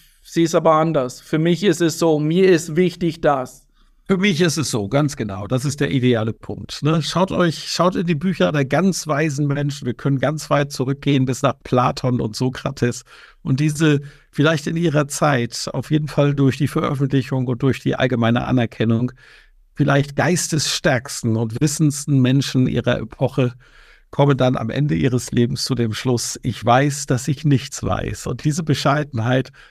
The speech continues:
Speaker 2: das bringen die Intellektuellen halt tatsächlich mit, ne? Sie sind, und das ist eben genau der Gegenteil, der Gegensatz zu Fundamentalisten, Extremisten und Ideologen.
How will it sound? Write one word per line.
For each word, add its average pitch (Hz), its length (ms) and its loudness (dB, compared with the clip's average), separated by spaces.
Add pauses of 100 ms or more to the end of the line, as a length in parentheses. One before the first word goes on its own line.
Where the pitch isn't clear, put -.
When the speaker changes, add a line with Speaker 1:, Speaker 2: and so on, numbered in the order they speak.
Speaker 2:
das 127 180 -2
bringen 143 300 -2
die 143 100 -2
Intellektuellen 131 960 0
halt 135 140 0
tatsächlich 143 600 -2
mit, - 380 -2
ne? - 140 -2 (400)
Sie - 160 -4
sind, 143 260 0
und 131 160 0
das 131 160 0
ist 151 100 -4
eben 151 360 0
genau 131 580 0 (520)
der 139 100 2
Gegenteil, 113 540 2
der 113 100 0
Gegensatz 123 720 0
zu 117 360 -2
Fundamentalisten, 113 840 2
Extremisten - 640 -4
und 104 160 0
Ideologen. 92 580 -4